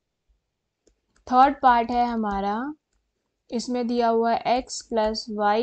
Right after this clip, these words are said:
plus Z, then दिया है X plus Z, then दिया है Y plus Z। हमें बोला है ये दोनों मैट्रिक्स क्या हैं, बराबर हैं। ठीक है, अब हमने दो पार्ट्स कर लिए हैं। हमें पता है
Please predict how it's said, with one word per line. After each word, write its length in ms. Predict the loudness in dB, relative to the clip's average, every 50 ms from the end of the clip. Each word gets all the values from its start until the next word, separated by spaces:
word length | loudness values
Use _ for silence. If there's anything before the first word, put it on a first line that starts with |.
| -2 -4
plus 420 | -6 -4 -2 -2 0 -2 -2 -4 -6 -4
Z, 320 | -4 -2 -2 -2 -6 -8 -10 _ _ _ _ _ _ _ _ _ _ _ _ _ _ _ _ _ _ _ _ _ _ _ _ -10
then 260 | -8 -6 -4 -4 -4
दिया 220 | -2 -2 -2 -2 -2
है 180 | -2 -4 -6 -6 -6 -6
X 220 | -6 -8 -12 -12
plus 340 | -6 -4 -2 -2 -2 -4 -4
Z, 260 | -4 -2 -2 -2 -4 -8 -10
then 240 | -8 -6 -6 -6 -6 -4
दिया 220 | -4 -4 -4 -4
है 120 | -4 -6 -6 -6
Y 200 | -6 -6 -6 -6 -8
plus 380 | -8 -10 -8 -8 -8 -8 -10 -12 -18 _ _ _ _ -14 -12
Z। 220 | -10 -10 -10 -12 -12 _ _ _ _ _ _ _ _ _ _ _ _ _ _ _ _ -20 _ _ _ _ _ _ -10
हमें 300 | -8 -6 -4 -4 -4 -2
बोला 360 | -2 -2 0 0 0 -2 -2
है 240 | -2 -2 -2 -2 -2 -4 -10 _ -12 -10
ये 260 | -6 -4 -2 -2 -2
दोनों 220 | -2 -4 -4 -4 -6
मैट्रिक्स 440 | -6 -6 -8 -8 -10 -10 -10 -10 -12
क्या 160 | -10 -8 -8
हैं, 280 | -6 -6 -6 -6 -6 -4
बराबर 480 | -4 -4 -4 -6 -8 -10 -12 -16 -16
हैं। 140 | -18 _ _ _ _ _ _ _ _ _ _ _ _ _ _ _ _ _ _ _ _ _ _ _ _ _ _ _ _ _ _ _ _ _ _ _ _ _ _ _ _ -8
ठीक 160 | -8 -6 -4
है, 140 | -4 -6 -6 -8 _ _ _ _ _ _ _ _ _ _ _ _ _ _ _ _ -2
अब 160 | 0 2 2
हमने 220 | 2 0 0 0 2
दो 140 | 2 2 2
पार्ट्स 300 | 2 2 0 0 0 -6
कर 160 | -6 -4 -4 -2
लिए 240 | -2 -2 -2 -2 -2
हैं। 80 | -2 -2
हमें 240 | -4 -4 -4 -4 -2
पता 320 | -2 -4 -2 0 0 0
है 240 | 0 0 -2 -4 -6